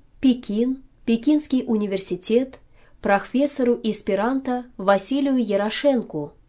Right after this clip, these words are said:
Октябрь тысяча девятьсот двадцать второго года.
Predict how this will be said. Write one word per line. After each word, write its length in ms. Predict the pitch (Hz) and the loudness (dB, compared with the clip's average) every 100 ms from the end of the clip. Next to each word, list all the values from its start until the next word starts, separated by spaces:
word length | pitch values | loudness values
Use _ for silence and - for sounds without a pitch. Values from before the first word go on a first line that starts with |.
| _ - _ _ _ _ _ _ _ | _ -20 _ _ _ _ _ _ _
Октябрь 640 | 190 190 - 247 285 254 240 | -4 -4 -2 -2 0 -2 -4
тысяча 500 | - 277 262 233 190 | -2 0 -2 -4 -4
девятьсот 500 | 190 190 190 277 226 | -2 -2 0 0 0
двадцать 400 | 190 196 190 - | -2 -2 -6 -6
второго 420 | 196 196 214 233 | -4 -2 0 0
года. 480 | 247 240 151 139 | 2 0 -2 -10